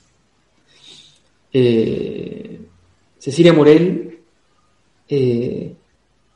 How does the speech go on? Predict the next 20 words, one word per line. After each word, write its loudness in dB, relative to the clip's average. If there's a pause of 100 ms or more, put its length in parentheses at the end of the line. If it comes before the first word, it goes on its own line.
(300)
lo 0
que 0
más 4
me 4
gusta 2
del 6
audio 4
de 2
Cecilia 2
Morel, 0
lo 0
más 2
incomprensible -4
además -8
es, -4 (640)
aparte 0
de -4 (920)
su, -4 (280)
su -8
pronunciación, -2